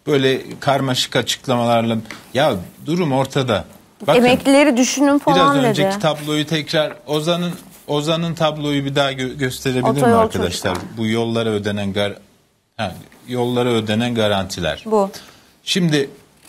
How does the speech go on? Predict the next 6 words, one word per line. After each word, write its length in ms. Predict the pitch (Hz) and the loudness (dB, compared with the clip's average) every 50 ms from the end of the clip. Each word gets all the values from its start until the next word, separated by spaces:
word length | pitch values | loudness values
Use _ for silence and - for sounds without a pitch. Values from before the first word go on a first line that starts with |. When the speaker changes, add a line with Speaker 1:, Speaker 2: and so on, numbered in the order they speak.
| - - _ _ _ _ _ _ _ - - | -20 -20 _ _ _ _ _ _ _ -10 -6
Speaker 1:
Menemen, 680 | 131 143 151 170 185 185 180 170 160 147 139 131 - - - _ _ _ _ _ _ _ _ _ _ _ _ _ _ _ - | -2 0 0 0 2 2 2 2 2 0 0 -4 -6 -10 -14 _ _ _ _ _ _ _ _ _ _ _ _ _ _ _ -2
Ala, 480 | 139 165 180 160 147 139 139 160 160 | 0 2 2 2 2 2 0 0 -2
Çandarlı 560 | - - 143 135 135 131 131 127 127 131 135 135 | -2 -2 -2 -2 0 0 0 0 0 0 -4 -4
Otoyolu, 460 | 123 - - 131 117 104 92 82 78 | -6 -4 -4 -2 -2 0 -2 -4 -6
Speaker 2:
Hı 40 | 73 | -8
hı. 60 | - | -12